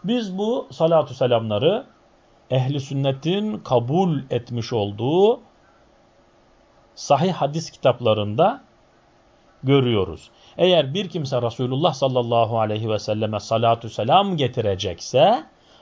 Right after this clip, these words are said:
Resulullah aleyhissalatü vesselamın dilinden dökülen ibarelerle salatü selam getirmesi lazım. Yoksa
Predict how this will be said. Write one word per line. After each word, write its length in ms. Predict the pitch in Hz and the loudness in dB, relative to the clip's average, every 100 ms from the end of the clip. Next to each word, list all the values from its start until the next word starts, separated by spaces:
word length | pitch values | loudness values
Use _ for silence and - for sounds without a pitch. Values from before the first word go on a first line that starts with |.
| - | -2
Resulullah 520 | 120 - 135 139 165 | -2 -2 -2 2 2
aleyhissalatü 640 | 151 127 120 117 117 117 | 2 -2 -4 -2 -2 -2
vesselamın 840 | 110 - 110 110 107 123 214 240 240 _ - | -6 -8 -2 0 0 0 -2 -4 -8 _ -16
dilinden 920 | 110 117 123 131 127 143 156 143 120 | -8 -4 -2 -2 -2 -2 -2 -2 -4
dökülen 680 | 123 123 131 123 156 175 143 | -2 -4 -4 -2 -2 -2 -4
ibarelerle 1120 | 127 123 131 127 123 123 135 175 175 151 127 - _ _ _ - | -6 -2 2 2 2 0 4 4 4 4 2 0 _ _ _ -8
salatü 420 | - 117 113 - | -2 2 2 0
selam 280 | 110 110 104 | -2 -2 -2
getirmesi 560 | 98 107 92 92 104 | -6 -6 -8 -8 -6
lazım. 340 | 90 85 82 78 _ _ - | -4 -4 -4 -14 _ _ -2
Yoksa 440 | 185 - - 110 | 0 0 -2 -4